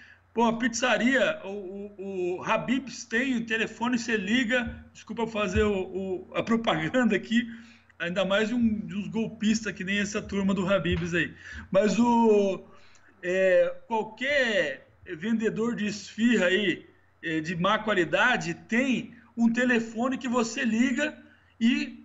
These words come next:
em qualquer bairro você acessa o mais próximo de você. E aí você pode agendar um horário,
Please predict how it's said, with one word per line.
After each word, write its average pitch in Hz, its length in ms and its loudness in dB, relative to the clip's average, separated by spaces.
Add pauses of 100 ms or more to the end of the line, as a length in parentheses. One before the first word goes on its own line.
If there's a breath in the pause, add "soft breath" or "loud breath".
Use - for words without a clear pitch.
em 233 120 -6
qualquer 277 500 -2
bairro 269 460 2
você 285 320 -6
acessa 254 1000 0
o 240 240 -4
mais 269 240 2
próximo 262 460 0
de 254 80 -4
você. 254 500 -2 (640 soft breath)
E 254 60 2
aí 294 240 2
você 359 140 -8
pode 269 280 -2
agendar 254 640 2
um 311 260 0
horário, 254 500 0